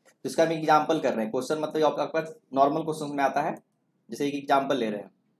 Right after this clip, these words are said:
Example में क्या बता रहा है, एक Y limited है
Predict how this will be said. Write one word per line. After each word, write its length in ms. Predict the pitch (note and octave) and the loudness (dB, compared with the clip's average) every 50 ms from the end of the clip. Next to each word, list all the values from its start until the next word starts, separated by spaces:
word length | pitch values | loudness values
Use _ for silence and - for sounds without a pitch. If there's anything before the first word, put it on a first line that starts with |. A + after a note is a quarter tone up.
| _ _ _ _ _ _ _ _ _ _ _ _ _ _ _ _ _ - | _ _ _ _ _ _ _ _ _ _ _ _ _ _ _ _ _ -12
Example 460 | C3 B2+ B2+ D3+ D3+ D#3 D#3 F#3 G3 G3+ | -12 2 6 6 6 6 6 2 2 2
में 80 | G3 F3+ | 0 2
क्या 140 | F#3 F#3 F3 | 4 6 6
बता 220 | E3+ C#3+ C#3+ C3 | 6 6 6 6
रहा 220 | B2 B2 A#2+ B2 | 6 6 4 4
है, 200 | C3 D3+ F3+ - _ _ _ _ _ _ _ _ _ _ _ _ _ _ _ _ _ _ _ _ _ _ _ _ _ _ _ _ _ _ _ _ _ _ _ _ _ _ _ _ _ _ _ _ _ _ _ _ _ _ _ _ _ _ _ _ _ _ _ _ _ _ - _ _ _ _ _ _ _ _ _ _ _ _ _ _ - | 2 0 -2 -6 _ _ _ _ _ _ _ _ _ _ _ _ _ _ _ _ _ _ _ _ _ _ _ _ _ _ _ _ _ _ _ _ _ _ _ _ _ _ _ _ _ _ _ _ _ _ _ _ _ _ _ _ _ _ _ _ _ _ _ _ _ _ -20 _ _ _ _ _ _ _ _ _ _ _ _ _ _ -6
एक 100 | D#3 - | -4 4
Y 260 | D3 D3+ D#3 F3 F#3+ | 8 8 10 8 8
limited 420 | F#3+ F#3 F3 F3 F3 F3+ F#3 F3+ D3+ | 6 2 0 2 2 2 2 2 4
है 240 | B2+ A#2 B2+ - | 2 2 0 0